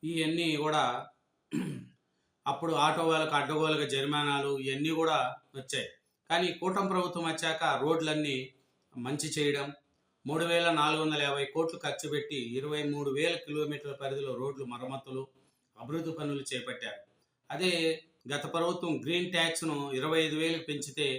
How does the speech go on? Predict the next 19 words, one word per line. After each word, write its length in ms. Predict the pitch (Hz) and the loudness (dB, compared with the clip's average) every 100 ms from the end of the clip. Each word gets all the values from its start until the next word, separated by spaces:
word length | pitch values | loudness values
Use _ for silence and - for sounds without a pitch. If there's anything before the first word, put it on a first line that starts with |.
| - _ _ _ | -6 _ _ _
మేము 240 | 135 160 165 | -2 -2 0
మూడు 280 | 139 151 165 | -2 0 0
వేలకు 300 | 160 170 156 | 0 0 -2
తగ్గించాం. 480 | 131 123 135 - 110 - _ _ _ _ _ - | -4 -6 -6 -6 -8 -12 _ _ _ _ _ -6
మీలో 320 | 147 175 175 165 156 - _ 151 | 0 2 4 2 0 -4 _ -2
పేదవాళ్ళు 500 | 170 180 180 175 147 | 2 2 4 4 2
ఎక్కువ, 320 | 139 151 139 - - 123 | 0 -2 -2 -2 -8 -4
మీకు 260 | 156 147 | -2 0
ఎంత 200 | 143 151 170 165 | -2 -2 -4 -2
చేయాలో 260 | 165 170 165 | 0 2 2
అంతే 220 | 139 156 | 0 -2
చేస్తాను, 500 | 151 139 131 131 120 - _ _ _ - | -2 0 -2 -2 -6 -8 _ _ _ -8
రవాణా 340 | 123 160 175 | 0 4 4
శాఖ 260 | 170 175 165 | 2 0 0
పరిధిలో 420 | 160 156 151 156 | -2 -2 0 0
అందించే 360 | 147 151 151 143 | 0 0 -2 -4
సేవలన్నిటినీ 800 | - 143 165 156 151 139 151 151 | -2 2 2 2 0 -4 -4 -4
సులభతరం 580 | 135 135 147 151 143 170 226 - _ _ - | -4 -4 -4 -2 0 0 -4 -12 _ _ -6
చేస్తా, 380 | 131 131 - | -2 -2 -2